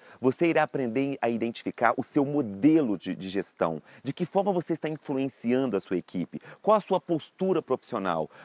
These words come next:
qual a mentalidade que você exerce dentro da empresa que você situa. Você irá aprender uma ferramenta muito importante, que é como inspirar as pessoas, como você compreender o modelo de mundo do seu liderado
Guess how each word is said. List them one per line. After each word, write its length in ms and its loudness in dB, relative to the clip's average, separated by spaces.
qual 160 6
a 80 4
mentalidade 920 4
que 100 -6
você 260 -2
exerce 380 2
dentro 160 -2
da 40 -2
empresa 380 -2
que 100 -6
você 220 -2
situa. 460 -6
Você 240 0
irá 120 2
aprender 260 -6
uma 100 -4
ferramenta 480 -8
muito 480 -4
importante, 640 -4
que 80 -4
é 40 -2
como 400 -2
inspirar 960 2
as 160 -6
pessoas, 580 -6
como 160 6
você 200 2
compreender 680 0
o 60 6
modelo 380 -2
de 140 -8
mundo 300 -4
do 60 -4
seu 160 -4
liderado 520 4